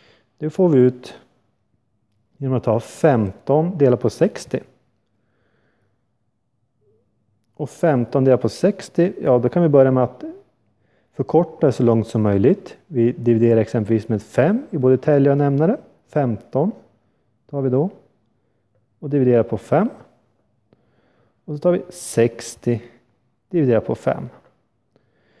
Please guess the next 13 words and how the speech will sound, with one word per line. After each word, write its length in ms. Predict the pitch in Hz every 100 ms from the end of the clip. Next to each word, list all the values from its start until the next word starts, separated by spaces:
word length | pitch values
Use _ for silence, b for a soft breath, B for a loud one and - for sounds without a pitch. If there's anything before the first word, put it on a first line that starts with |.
| _ _ -
Femton 420 | 175 160 - 165
delat 180 | 156 151
på 80 |
fem. 340 | 127 156 180 208 - _ _ _ _ _ _ _ _ _ _ _ _ _ _ _ _ _ _ -
Ja, 100 | 139
det 120 | 135
ger 220 | 127 110
oss 280 | 107 - - _ _ _ _ _ -
tre. 300 | 110 110 - - _ _ _ _ _ _ _ _ _ _ _ _
Sextio 460 | - 156 - -
delat 160 | 156 151
på 100 | 139
fem, 340 | 147 139 143